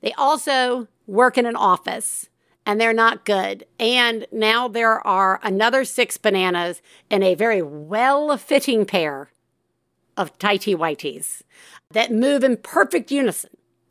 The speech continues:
throughout the office and get all their reports done, while Larry and crew can't figure out which way is up. Uh, anywho, I gotta tell you, it has been working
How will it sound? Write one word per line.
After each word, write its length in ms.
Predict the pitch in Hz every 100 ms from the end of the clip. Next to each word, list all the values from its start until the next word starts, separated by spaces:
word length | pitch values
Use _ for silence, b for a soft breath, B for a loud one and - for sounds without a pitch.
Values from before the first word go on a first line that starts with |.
| -
throughout 360 | 214 277 311
the 140 | 302 269
office 500 | 254 214 160 - - -
and 180 | 220 220
get 160 | 240 -
all 220 | 262 269
their 240 | 254 254
reports 520 | 233 226 220 214 - -
done, 340 | 151 - - _ _ _ _ b b b b
while 360 | 202 220 220
Larry 420 | 214 285 330 294 247
and 180 | 220 -
crew 560 | 214 202 185 175 175 - _ _ _
can't 460 | - 262 262 269 262 _ -
figure 340 | 269 214 240
out 340 | 226 208 202 - _ _
which 340 | 269 202 233 -
way 220 | 240 202
is 160 | 185 175 -
up. 340 | 220 151 - _ B B B B -
Uh, 300 | 254 254 247 - -
anywho, 720 | 392 370 269 240 220 240 247 _ _ _ _ _ _
I 100 | 254
gotta 180 | 339 392
tell 220 | 349 302
you, 140 | 240 185 _
it 200 | 285 466
has 80 | 392
been 220 | 254 233
working 680 | 185 196 247 - 196 165 165